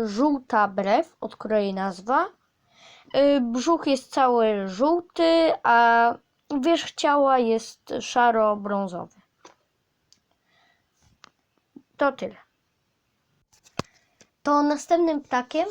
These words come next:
będzie, e, wachlarzówka srokata. E, jest to bardzo pospolity ptak w Tajlandii, którego widziałem wiele razy. Szczególnie w Bangkoku wiele razy go spotkałem. E, jest to ptak,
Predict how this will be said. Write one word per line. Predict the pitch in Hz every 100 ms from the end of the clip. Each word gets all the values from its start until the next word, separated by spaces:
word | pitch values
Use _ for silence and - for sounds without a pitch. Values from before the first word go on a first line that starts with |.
| - -
będzie, | 233 254 269 240 277 269 277 269 - _ _
e, | 220 214 226
wachlarzówka | 226 247 254 254 302 285 285
srokata. | 285 240 - - - 190 - _ - - _ _ -
E, | 240 254 254 269
jest | 262 269 277 -
to |
bardzo | 294 370 285 330
pospolity | 320 302 - 277 262 -
ptak | - 220 -
w |
Tajlandii, | 269 269 302 330 359 392 -
którego | - 269 254 226 240 240 233 226 226 214 208 - -
widziałem | 208 233 214 226 220
wiele | 208 208 196
razy. | 196 202 285 403 - _ _ _
Szczególnie | - - 254 330 330
w | 233
Bangkoku | 226 220 202 202 240 262
wiele | 240 214 208
razy | 202 202 214
go | 202
spotkałem. | - 214 - 233 247 370 - _ _ _ _ _ _ _ _ _ -
E, | 240 247 254 262 269 269 277 277 277
jest | 269 277 -
to | 302
ptak, | - 294 285 339 -